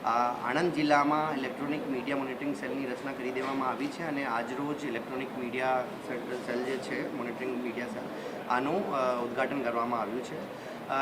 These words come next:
અત્રેથી જે, અ, ઇલેક્ટ્રોનિક મીડિયા ઉપર અથવા તો સોશિયલ મીડિયા ઉપર જે કોઈ ચૂંટણીને લગતી બાબતો ચાલતી હોય, બધી રેકોર્ડ કરવામાં આવશે. અ, for example, કોઈ ચેનલ ઉપર કોઈ પેઇડ ન્યૂઝ આવે, તો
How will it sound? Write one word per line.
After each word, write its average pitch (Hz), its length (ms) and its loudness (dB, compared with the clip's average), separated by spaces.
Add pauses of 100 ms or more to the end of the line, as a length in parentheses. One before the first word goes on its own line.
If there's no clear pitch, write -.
(200)
અત્રેથી 175 760 2 (260)
જે, 185 300 10
અ, 143 400 2
ઇલેક્ટ્રોનિક 160 560 4
મીડિયા 160 320 6
ઉપર 160 380 6
અથવા 156 240 4
તો 160 120 0
સોશિયલ 147 340 -4
મીડિયા 151 320 2
ઉપર 151 300 0 (180)
જે 143 140 2 (100)
કોઈ 180 160 4
ચૂંટણીને 160 560 0
લગતી 160 360 0
બાબતો 156 580 0 (220)
ચાલતી 135 380 2
હોય, 151 240 0
બધી 123 320 -2
રેકોર્ડ 135 300 0
કરવામાં 147 500 0
આવશે. 165 560 -6 (200)
અ, 139 340 4
for 156 160 -2
example, 151 440 2 (120)
કોઈ 160 220 2 (180)
ચેનલ 156 240 4
ઉપર 160 260 0
કોઈ 160 280 0 (120)
પેઇડ 165 280 4
ન્યૂઝ 156 280 4
આવે, 113 240 4
તો 127 320 -4